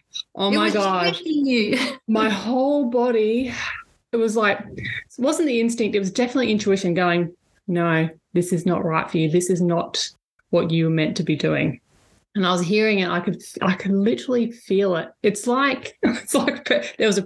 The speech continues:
Speaker 1: another Prue standing next to me going, "Prue, this is not for you." What would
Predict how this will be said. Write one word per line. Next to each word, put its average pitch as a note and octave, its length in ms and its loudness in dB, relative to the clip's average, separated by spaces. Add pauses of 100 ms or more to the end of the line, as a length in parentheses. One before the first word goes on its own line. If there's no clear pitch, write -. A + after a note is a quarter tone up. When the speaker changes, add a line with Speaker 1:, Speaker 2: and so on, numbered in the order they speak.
Speaker 1:
another F#3+ 240 2
Prue F#3 260 0
standing F3 400 0
next - 200 -4
to F#3+ 60 -2
me E3+ 140 2
going, E3 320 2 (540)
"Prue, C#4 380 0 (1120)
this A3 220 0
is G#3+ 100 0
not F#3+ 220 0
for - 80 -4
you." E3 340 2 (560)
What A#3+ 300 0
would A3+ 340 0